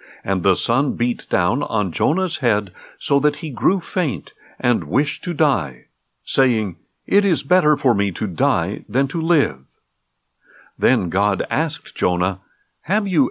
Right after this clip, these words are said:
any right to be angry about the plant?" "I do," he replied. "I am angry enough to die." But the Lord said, "You cared about the plant,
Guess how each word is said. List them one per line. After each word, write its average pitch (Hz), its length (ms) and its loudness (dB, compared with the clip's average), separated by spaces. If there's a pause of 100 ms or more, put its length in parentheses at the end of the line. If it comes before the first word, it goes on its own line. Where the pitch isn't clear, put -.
any 120 240 -2
right 98 440 -2
to 143 120 -4
be 127 220 0
angry 120 560 -4
about 127 340 0
the 160 80 0
plant?" 123 460 -6 (1000)
"I 175 220 -2
do," 107 580 0
he - 160 -6
replied. 85 640 -2 (520)
"I 139 200 2
am 120 320 2
angry 180 440 0
enough 131 440 0
to 180 120 -2
die." 135 500 0 (1160)
But 90 140 0
the - 120 0
Lord 95 400 0
said, 87 420 0 (580)
"You 208 220 0
cared 120 640 0
about 123 340 0
the 156 100 -4
plant, 135 520 -4